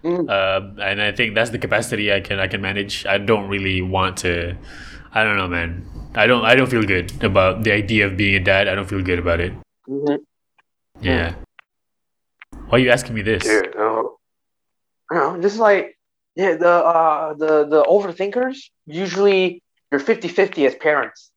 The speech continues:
Speaker 1: you know? Like, yeah, they'll either be, like, super hypochondriac and just, like, too vigilant, too vigilant, you know? With the point where, like, they rob, you rob them of your childhood.
Speaker 2: Hmm.
Speaker 1: Like, every,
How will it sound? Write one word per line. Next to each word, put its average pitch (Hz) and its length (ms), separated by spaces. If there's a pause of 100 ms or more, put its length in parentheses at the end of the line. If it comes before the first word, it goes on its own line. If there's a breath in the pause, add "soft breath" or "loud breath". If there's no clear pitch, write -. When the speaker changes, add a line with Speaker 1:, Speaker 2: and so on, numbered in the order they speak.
(100)
Speaker 1:
you 143 120
know? 175 300
Like, 147 400 (100)
yeah, 147 300
they'll 147 180
either 165 260
be, 156 240
like, 139 280 (100)
super 160 460
hypochondriac 151 1000 (500)
and 117 260
just, 131 360
like, 123 280 (340)
too 269 200
vigilant, 147 440 (380)
too 240 160
vigilant, 135 400
you 127 100
know? 165 180
With 143 160
the 151 80
point 160 200
where, 147 180
like, 135 240 (360)
they 139 200
rob, 143 460
you 156 180
rob 147 300
them 151 160
of 131 120
your 120 100
childhood. 131 480 (360)
Speaker 2:
Hmm. 104 280
Speaker 1:
Like, 131 160
every, 175 260